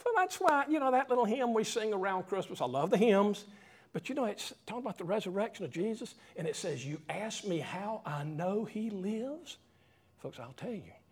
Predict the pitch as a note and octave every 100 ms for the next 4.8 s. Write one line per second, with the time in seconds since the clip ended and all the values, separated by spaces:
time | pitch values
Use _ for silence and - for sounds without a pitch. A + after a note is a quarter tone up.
0 | _ _ D3 C#3 G3 - D#3+ D3+ F3 E3
1 | C#3+ - A#3 D3+ C3 C3+ - - - _
2 | _ _ _ - G#3 D3+ B2+ - - _
3 | _ _ _ _ - - _ - C#4 C#4
4 | A#3+ C4+ A#3 A3 G#3 F#3+ C4+ -